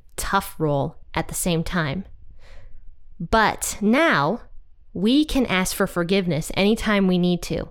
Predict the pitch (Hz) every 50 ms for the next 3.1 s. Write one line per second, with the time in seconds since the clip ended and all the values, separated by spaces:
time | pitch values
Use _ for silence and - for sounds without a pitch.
0 | - - 180 180 190 190 185 185 196 190 - - 185 165 - - 190 214 254 247
1 | - 180 170 175 165 160 - - 170 165 - 165 - - 160 151 - 151 139 -
2 | - - - - - - - 208 208 202 196 - - 214 214 214 233 226 220 214
3 | 208